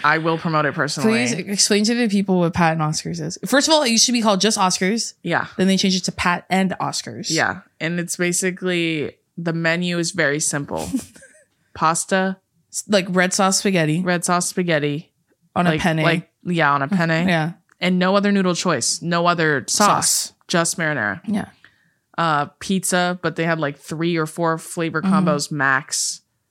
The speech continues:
Speaker 1: Breadsticks.
Speaker 2: And a Caesar salad.
Speaker 1: Caesar salad. That's
Speaker 2: Well,
Speaker 1: it.
Speaker 2: and then some grilled chicken. Like
Speaker 1: Oh,
Speaker 2: a,
Speaker 1: yeah.
Speaker 2: like
Speaker 1: They had, like, a
Speaker 2: rotisserie chicken.
Speaker 1: lemon chicken,
Speaker 2: Like a rotisserie
Speaker 1: too.
Speaker 2: chicken, yeah.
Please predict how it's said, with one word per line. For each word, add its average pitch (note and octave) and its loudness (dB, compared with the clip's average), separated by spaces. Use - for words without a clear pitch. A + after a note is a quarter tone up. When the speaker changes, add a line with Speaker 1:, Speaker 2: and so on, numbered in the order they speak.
Speaker 1:
Breadsticks. F3 -2
Speaker 2:
And E3+ -2
a D3+ -2
Caesar D#3+ -6
salad. - -6
Speaker 1:
Caesar D3 -2
salad. E2+ -4
That's E3 0
Speaker 2:
Well, C#4+ 6
Speaker 1:
it. - -16
Speaker 2:
and A3 4
then A#3 4
some G3+ 2
grilled F#3+ 2
chicken. - -4
Like G3+ 6
Speaker 1:
Oh, - 4
Speaker 2:
a, F#3 6
Speaker 1:
yeah. E3+ 4
Speaker 2:
like G3 2
Speaker 1:
They G#3+ 6
had, A3 6
like, A#3 4
a A3 4
Speaker 2:
rotisserie G3 6
chicken. F#3 4
Speaker 1:
lemon F#3 0
chicken, E3+ -2
Speaker 2:
Like F#3 2
a F#3 2
rotisserie E3+ 2
Speaker 1:
too. G3 -2
Speaker 2:
chicken, E3+ -2
yeah. E3 0